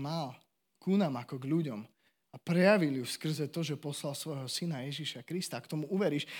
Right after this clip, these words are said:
niečo zvláštne sa deje v tvojom duchu. A Pavol Apoštol to v Galackým dva popísal takto. „Ja som však skrze zákon umrel zákonu, aby som žil Bohu.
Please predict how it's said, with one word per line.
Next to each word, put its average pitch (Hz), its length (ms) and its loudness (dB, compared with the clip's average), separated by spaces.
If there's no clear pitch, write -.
niečo 226 320 8
zvláštne 190 560 12
sa 190 160 4
deje 190 320 8
v - 120 -6
tvojom 165 420 6
duchu. 175 400 10
A 151 80 4
Pavol 202 320 12
Apoštol 185 560 8
to 170 80 4
v 151 100 0
Galackým 160 680 8
dva 151 320 2
popísal 151 480 2
takto. 156 340 -2
„Ja 185 240 10
som 233 160 8
však 185 320 6
skrze 240 480 6
zákon 190 560 8
umrel 208 580 10
zákonu, 156 680 6
aby 160 240 4
som 151 160 2
žil 151 240 4
Bohu. 131 320 -2